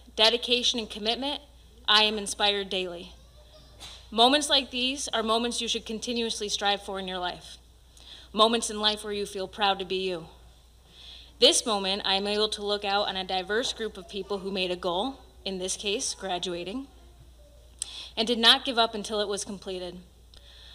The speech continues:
A group of people who were able to make a commitment to themselves and persevered through everything life threw at them to accomplish their goal. A group of people who dedicated themselves to achieve something that,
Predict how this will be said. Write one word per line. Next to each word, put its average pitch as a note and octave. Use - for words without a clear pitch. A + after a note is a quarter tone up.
A A3+
group C4+
of D4
people C4+
who A#3+
were A#3+
able A3+
to A#3
make A3+
a G3+
commitment G#3+
to G#3+
themselves G3+
and G#3
persevered A3
through G3
everything G#3
life G3
threw F#3+
at -
them F#3+
to G3
accomplish F#3
their F3+
goal. E3+
A G#3+
group A#3+
of B3
people B3
who A3
dedicated A3+
themselves G3+
to A3
achieve A#3+
something G#3
that, G3